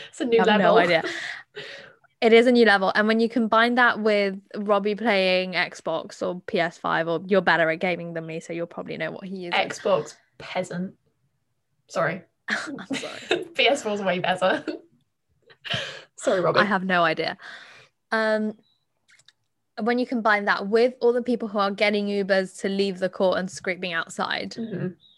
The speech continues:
Speaker 2: or that night when they decided to block the entrance to Block D, and they moved the glass bins from the family accommodation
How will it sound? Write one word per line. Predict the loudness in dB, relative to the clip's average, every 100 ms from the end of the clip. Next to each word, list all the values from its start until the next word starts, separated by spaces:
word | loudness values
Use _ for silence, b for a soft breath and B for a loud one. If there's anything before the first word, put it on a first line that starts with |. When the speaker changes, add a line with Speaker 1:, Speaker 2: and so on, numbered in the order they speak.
| _ _ _ -2
Speaker 2:
or | 2 4 4 2
that | 2 2
night | 4 2 2
when | 0 2
they | 2 2 0 -2 -6 -10 _ _ -8
decided | -6 0 2 2 0
to | -6
block | -2 2 2 2 -6 -18 _ _ _ -6
the | 0 0
entrance | 0 -4 -6 -6
to | -12
Block | -4 -4 -4 -2
D, | -2 -2 -12 _ _ _ _ _ _ _ _ _ _ _ 0
and | 4 6 4 0 -10 -6
they | 0 2
moved | 2 2 4 4 2 -2 -10
the | -4 -2
glass | 0 2 4 4 4 0 -6 -16 -4
bins | -2 -2 -8 -14 -18 _ _
from | _ -2 2 2 2
the | -2 2
family | 2 4 4 0
accommodation | 0 -2 -2 -2 -4 -6 -10